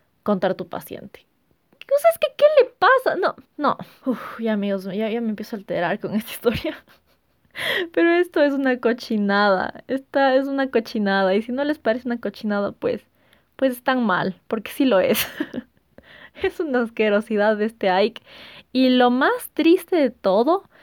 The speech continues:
es que estuvo ejerciendo por tantos años. Solo prepárense para escuchar esto.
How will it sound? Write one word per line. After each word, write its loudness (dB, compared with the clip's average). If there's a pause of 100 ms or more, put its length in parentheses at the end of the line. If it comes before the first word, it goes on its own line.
(300)
es -2
que 2
estuvo 4
ejerciendo -4
por -4
tantos -2
años. -2 (500)
Solo 2
prepárense 0
para -4
escuchar -6
esto. -10